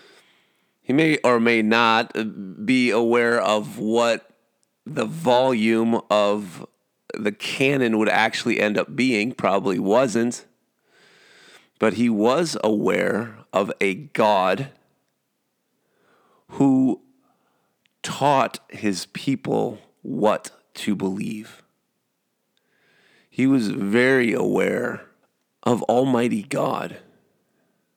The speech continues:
speaking to his people, telling them what to believe. We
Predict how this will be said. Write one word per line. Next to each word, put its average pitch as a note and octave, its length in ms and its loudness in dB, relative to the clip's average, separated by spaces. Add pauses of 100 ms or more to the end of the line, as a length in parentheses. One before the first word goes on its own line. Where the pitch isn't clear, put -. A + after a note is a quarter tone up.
(1400)
speaking D#3 840 -2 (100)
to C3+ 240 0
his A2 320 -2
people, G2 640 -4 (1160)
telling C#3 480 0
them A2 380 0
what G#2+ 340 -2 (140)
to G2 320 -4
believe. F2+ 920 -8 (4000)
We C#3+ 600 -2